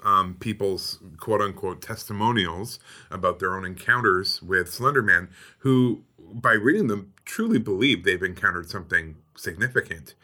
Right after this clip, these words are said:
and that he is pursuing them and coming after them and all the rest of it. This is not,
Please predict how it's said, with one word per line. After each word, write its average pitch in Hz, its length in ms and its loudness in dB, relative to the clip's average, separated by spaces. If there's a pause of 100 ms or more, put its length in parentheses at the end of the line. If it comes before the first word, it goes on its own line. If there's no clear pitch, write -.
(220)
and 92 300 4
that 90 160 2
he 98 220 -8
is 87 220 -6
pursuing 95 520 -8
them 90 320 -2
and 85 360 -8
coming 90 240 -4
after 85 280 -2
them 87 160 -10
and 85 100 -10
all 82 80 -8
the 82 80 -10
rest 123 240 -2
of 92 60 -8
it. 78 140 -4 (420)
This 120 340 2
is 127 140 -6
not, 110 400 6